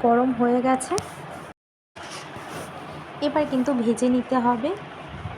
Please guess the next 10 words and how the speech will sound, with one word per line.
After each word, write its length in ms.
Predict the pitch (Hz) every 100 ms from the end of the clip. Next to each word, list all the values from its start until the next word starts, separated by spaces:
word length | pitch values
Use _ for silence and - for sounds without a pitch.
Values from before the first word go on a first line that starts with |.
| - - - - - - - - - - - - - - - -
খুব 160 | 311 -
বেশি 200 | 349 339 339
কিন্তু 180 | 330 320 269
ভাজবো 340 | 240 233 - 220 233
না, 60 | 262 - 226
অল্পই 340 | 226 - 269 254
কিন্তু 220 | 247 226 220
আমরা 160 | 220 240 202
ভেজে 280 | 220 - 220
নেব। 160 | 214